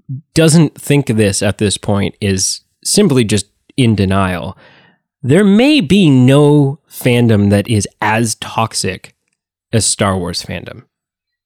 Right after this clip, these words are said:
Just a bunch of, like, now, whether it be racism that we saw with the Obi-Wan series, or just, like, nasty,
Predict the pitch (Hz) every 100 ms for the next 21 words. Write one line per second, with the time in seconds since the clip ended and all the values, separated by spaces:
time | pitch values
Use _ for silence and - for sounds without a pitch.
0 | - 254 - 110 - 131 131 123 110 107
1 | 98 92 - - - - 208 180 160 131
2 | 113 104 110 101 104 135 143 - 127 131
3 | 127 120 117 - 117 113 - 104 98 98
4 | 104 147 151 139 - 139 135 131 127 120
5 | - - - 123 113 123 - 110 107 -
6 | - 127 131 123 123 131 - 135 123 113
7 | 110 -